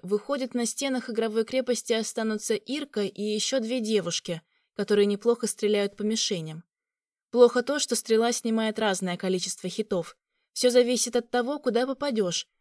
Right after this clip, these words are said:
а уложить попаданием в область сердца может, пожалуй, только Ирка. И стрел в общей сложности всего-то десятка три.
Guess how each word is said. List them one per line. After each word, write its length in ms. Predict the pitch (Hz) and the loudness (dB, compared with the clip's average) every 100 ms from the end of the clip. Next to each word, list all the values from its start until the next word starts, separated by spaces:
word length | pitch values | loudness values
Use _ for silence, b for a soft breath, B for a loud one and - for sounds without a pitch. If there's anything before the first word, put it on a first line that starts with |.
| _ | _
а 120 | 208 | 2
уложить 420 | 220 233 220 233 | 4 4 4 0
попаданием 640 | - 226 220 220 220 214 208 | -4 -2 0 2 2 0 2
в 60 | |
область 360 | 220 208 202 - | 4 4 2 -2
сердца 380 | 269 285 - 196 | -4 -4 -2 -2
может, 340 | 202 226 226 | 0 -2 -2
пожалуй, 380 | 220 202 214 214 | -2 0 2 2
только 300 | 214 208 233 | 2 0 0
Ирка. 520 | 226 202 165 - 156 - _ _ _ _ | 0 -4 -6 -10 -12 -14 _ _ _ _
И 100 | - | -2
стрел 340 | 208 - 277 285 | -2 0 0 2
в 40 | |
общей 240 | 262 - 254 | 0 0 -2
сложности 560 | - 254 233 226 - | 4 4 6 2 -2
всего-то 460 | 208 - 202 220 214 | -4 -2 2 2 2
десятка 480 | 202 - 202 - 208 | 0 -2 -4 -4 -6
три. 340 | 202 202 196 | -2 -2 -4